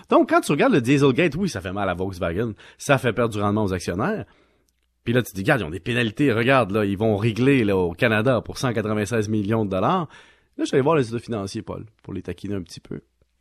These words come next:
Et on se rend compte que pour, disons, neuf mois, tu sais, Volkswagen a généré quand même,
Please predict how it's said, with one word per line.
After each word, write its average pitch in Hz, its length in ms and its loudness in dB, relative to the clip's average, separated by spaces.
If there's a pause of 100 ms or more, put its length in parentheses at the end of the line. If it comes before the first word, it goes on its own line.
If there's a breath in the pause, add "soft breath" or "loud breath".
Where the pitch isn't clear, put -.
(580)
Et 196 120 6
on 135 120 6
se - 120 -2
rend 107 200 2
compte 170 280 2
que 107 100 0
pour, 123 480 0 (340 soft breath)
disons, 117 520 4
neuf 101 440 4
mois, 101 400 -2 (760)
tu - 60 -18
sais, 151 280 2 (220 soft breath)
Volkswagen 120 840 6
a 110 200 2
généré 131 480 2
quand 143 300 4
même, 143 340 2